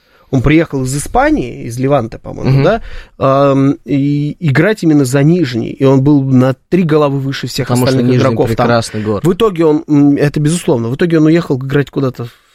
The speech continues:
Speaker 2: Ференцварош.
Speaker 1: А, Ференцварош он уехал играть, м, и Нижний Новгород не смог никаким образом его заместить. Они как будто, не,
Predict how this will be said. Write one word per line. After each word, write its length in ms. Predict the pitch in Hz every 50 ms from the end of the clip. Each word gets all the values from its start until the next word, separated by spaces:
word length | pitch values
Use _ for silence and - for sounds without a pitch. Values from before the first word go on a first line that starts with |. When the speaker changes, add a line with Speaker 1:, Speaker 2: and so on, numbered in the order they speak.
| _ _ _ _ -
Speaker 2:
Ференцварош. 720 | - 117 131 185 - - 202 139 107 101 - - - - _
Speaker 1:
А, 180 | - 202 143 107
Ференцварош 680 | - - 170 170 165 147 - 160 147 120 - - - -
он 80 | 110 120
уехал 420 | 120 123 120 - 120 151 151 160
играть, 320 | 170 208 269 311 - - -
м, 260 | - 156 156 156 180 - _ -
и 320 | 208 190 190 185 180 170 - - _ _ _ _ _
Нижний 360 | - 165 196 208 175 160 185 185
Новгород 480 | 208 240 220 190 220 196 175 - - - -
не 180 | 165 160 185 185
смог 380 | - - 170 160 160 147 -
никаким 420 | 160 160 147 160 151 - - 165 165
образом 340 | 156 131 131 113 120 113 117
его 120 | 117 120
заместить. 460 | 120 127 131 131 - - - 214 - -
Они 240 | 156 165 190 202
как 160 | 175 - 180 190
будто, 220 | 196 175 170 151
не, 200 | 143 139 -